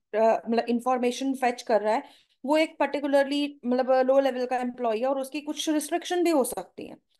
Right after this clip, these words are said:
तो ऐसे केसेस में आप क्या चाहेंगे कि वो अपर लेवल की ज्यादा इन्फॉर्मेशन ना निकाल सके, तो उसमें आप क्या करते हो, क्वेरी को अपने हिसाब से लगाते हो। जैसे कि सिलेक्ट कर दिया सी from employee care where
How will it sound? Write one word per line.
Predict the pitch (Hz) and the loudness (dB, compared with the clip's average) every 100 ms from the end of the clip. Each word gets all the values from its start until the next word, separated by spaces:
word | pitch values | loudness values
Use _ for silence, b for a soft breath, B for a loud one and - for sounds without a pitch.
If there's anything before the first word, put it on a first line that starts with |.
| _ _ - | _ _ -2
तो | - | 2
ऐसे | 262 262 349 349 | 2 2 -2 -2
केसेस | 349 330 349 311 | -2 0 0 2
में | 349 | 2
आप | 302 294 | 2 2
क्या | 320 | 0
चाहेंगे | 320 320 311 277 190 | 2 0 0 -2 -4
कि | - 262 | -6 0
वो | 330 | 0
अपर | - 233 262 269 | 0 -2 0 0
लेवल | 269 277 | 0 -2
की | 269 262 | -2 0
ज्यादा | 202 240 | 0 0
इन्फॉर्मेशन | 240 - 269 269 277 339 | -4 -6 -4 -4 -4 -2
ना | 359 | -2
निकाल | 359 320 285 | 0 0 -2
सके, | 285 277 285 _ _ _ _ _ _ _ - | -4 -12 -12 _ _ _ _ _ _ _ 0
तो | 349 381 - - | 2 2 -2 -4
उसमें | 330 - 294 254 320 | -4 -2 2 2 2
आप | 262 240 262 | 2 0 2
क्या | 311 | 2
करते | 311 233 - | 2 -2 0
हो, | 233 339 | 0 0
क्वेरी | - 277 247 269 | 0 0 0 -2
को | 339 453 | 0 0
अपने | - 359 392 392 | 0 -2 -4 -6
हिसाब | 311 311 - | -2 -2 0
से | 269 | 0
लगाते | 220 185 - 208 | 2 2 -2 -2
हो। | |
जैसे | 269 285 | -4 -4
कि | 320 | -6
सिलेक्ट | 254 269 277 - | -2 -2 -2 0
कर | 302 | 0
दिया | 285 294 294 240 226 | 4 2 2 0 -4
सी | 226 254 269 302 B B B - | -6 -4 -4 -4 B B B 0
from | 277 269 269 262 | 6 6 4 0
employee | 247 240 233 226 247 | 0 2 2 2 0
care | 262 302 - | 2 2 -2
where | 214 240 | -2 0